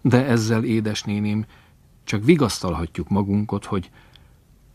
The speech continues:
a nyomorúságban lévők nem félhetnek semmitől, de sőt, még mindent remélhetnek.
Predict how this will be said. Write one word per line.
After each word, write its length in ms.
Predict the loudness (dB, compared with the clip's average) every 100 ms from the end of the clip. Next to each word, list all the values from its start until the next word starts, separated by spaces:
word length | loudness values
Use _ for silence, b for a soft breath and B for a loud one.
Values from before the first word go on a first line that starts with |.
| _
a 80 | 2
nyomorúságban 1000 | 6 8 8 4 2 0 0 0 -2 -2
lévők 520 | -2 -2 -2 -4 -2
nem 220 | 0 0
félhetnek 840 | 0 -2 -2 -2 -6 -6 -6 -6 -12
semmitől, 800 | -12 -6 -2 -2 -2 -2 -2 -2 b b b -6
de 160 | -2
sőt, 420 | 2 8 8 8
még 280 | 4 4 6
mindent 640 | 8 8 6 -2 -10 -12 -6
remélhetnek. 1000 | -6 -4 -8 -10 -12 -14 -16 -16 -18